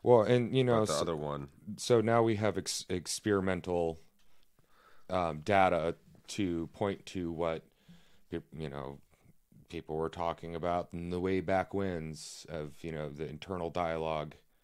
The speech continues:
Speaker 1: and, you know, like,
Speaker 2: Yeah,
Speaker 1: not
Speaker 2: we
Speaker 1: just
Speaker 2: can
Speaker 1: going
Speaker 2: look through
Speaker 1: out,
Speaker 2: the criteria.
Speaker 1: you know, not just going out into the marketplace,
Speaker 2: Mm-hmm.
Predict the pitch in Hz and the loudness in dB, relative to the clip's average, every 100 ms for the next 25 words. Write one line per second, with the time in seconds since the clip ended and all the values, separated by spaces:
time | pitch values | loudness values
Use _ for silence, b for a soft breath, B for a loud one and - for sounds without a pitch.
0 | _ _ - 82 78 - 76 71 65 65 | _ _ -14 -12 -12 -12 -10 -8 -10 -8
1 | 73 - - - - - - - - 107 | -8 -10 -20 -20 -20 -20 -20 -20 -2 4
2 | 98 90 117 123 113 104 117 107 123 120 | 6 6 8 6 6 0 0 4 8 8
3 | 113 113 107 - 101 90 101 92 90 90 | 8 6 6 4 2 4 2 2 2 0
4 | b b b b 95 92 95 104 101 95 | b b b b -6 -2 0 0 0 -4
5 | - 98 92 90 90 82 78 90 85 85 | 0 2 2 0 0 -4 -8 -6 -2 -2
6 | 82 85 - 85 82 80 - - _ _ | -2 -6 -6 -4 -4 -6 -14 -20 _ _
7 | - - 95 87 | -20 -10 -8 -6